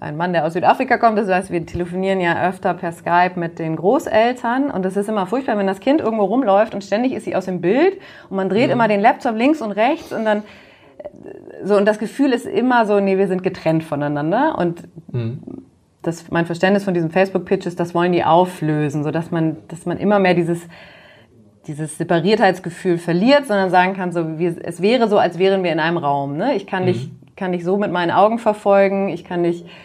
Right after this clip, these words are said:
Speaker 1: ähm, also die, die blurren dann auch so die Hintergrundgeräusche aus, sodass das wirklich auf die Stimme fokussiert ist und das soll einfach Nähe schaffen.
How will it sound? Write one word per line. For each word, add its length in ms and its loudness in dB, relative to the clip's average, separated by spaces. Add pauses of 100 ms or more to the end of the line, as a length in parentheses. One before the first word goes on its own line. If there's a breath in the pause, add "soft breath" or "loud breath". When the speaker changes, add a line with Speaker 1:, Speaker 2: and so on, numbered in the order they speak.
(440 loud breath)
Speaker 1:
ähm, 480 -2
also 140 -4
die, 160 -4
die 140 -8
blurren 360 4
dann 120 2
auch 100 -2
so 100 -8
die 60 0
Hintergrundgeräusche 960 2
aus, 440 4
sodass 200 -2
das 180 -6
wirklich 180 -2
auf 60 -6
die 100 -12
Stimme 280 0
fokussiert 560 -4
ist 140 -8
und 80 -6
das 160 -8
soll 100 0
einfach 340 -4
Nähe 220 -8
schaffen. 440 -12